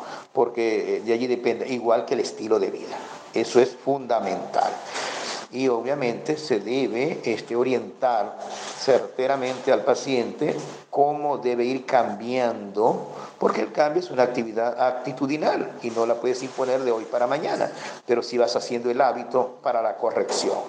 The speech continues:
porque si no, se vuelve a caer en la misma situación y de verdad, eh, eh, eh, se reincide el paciente. Pero se le orienta en cuanto a alimentación, en cuanto a estilo de vida, al relax, al pensamiento positivo, todo aquello que le genere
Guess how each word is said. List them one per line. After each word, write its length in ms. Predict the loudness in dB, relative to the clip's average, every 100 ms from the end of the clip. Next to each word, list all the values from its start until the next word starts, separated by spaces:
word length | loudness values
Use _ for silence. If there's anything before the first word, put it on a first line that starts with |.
| -10
porque 260 | -2 0 2
si 140 | -2
no, 300 | 2 2 2 -6 -6 -6 -2
se 120 | -2
vuelve 400 | 2 2 2 0
a 80 | 0
caer 220 | 0 0
en 60 | 0
la 80 |
misma 280 | 0 0 0
situación 540 | -2 4 4 4 0 -2 -4 -10 -12 -12 -14 -8
y 240 | 0 2 2 -2 -8 -8 -12 -14
de 220 | -2 0
verdad, 480 | 2 0 2 2 2
eh, 40 | -2
eh, 440 | -2 -2 -2 -4 -6
eh, 220 | -4 -6 -2
se 100 | 0
reincide 420 | 0 0 0 0
el 60 |
paciente. 380 | 0 -4 -6 -8 -12 -14 -14 -18 -20 -4
Pero 220 | 0 0
se 140 | 0
le 80 | 0
orienta 680 | 0 2 2 0 0 -2 -2
en 100 | -6
cuanto 280 | 0 0 2
a 60 |
alimentación, 920 | 0 -2 0 0 0 0 2 2 0 -2 -10 -12 -10
en 80 | -4
cuanto 260 | 4 4 4
a 20 |
estilo 320 | -2 4 4
de 120 | 4
vida, 460 | 2 0 2 4 4
al 260 | 4 -4
relax, 420 | -4 0 0 0 -2
al 80 |
pensamiento 580 | 0 0 2 2 2 0
positivo, 540 | 2 0 0 0 2 0
todo 320 | 0 -2 0
aquello 420 | 0 0 0 0
que 120 | 0
le 200 | 2 2
genere 500 | 2 -2 2 2 2